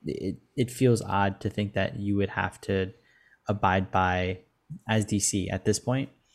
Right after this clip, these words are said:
abide by sticking to that connected universe, considering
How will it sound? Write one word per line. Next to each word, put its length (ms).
abide 400
by 320
sticking 420
to 180
that 160
connected 440
universe, 600
considering 720